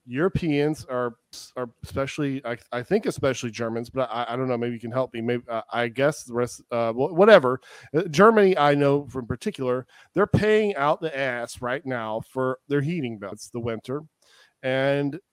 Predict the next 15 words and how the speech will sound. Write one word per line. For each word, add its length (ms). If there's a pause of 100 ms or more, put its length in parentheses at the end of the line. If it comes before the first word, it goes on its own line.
(140)
they 320
had 180
just, 480
the 100
Green 440
Party 400
there, 340
who 160
is 120
all, 180
like, 280 (360)
the 140
conservatives 960
in 180
Germany 720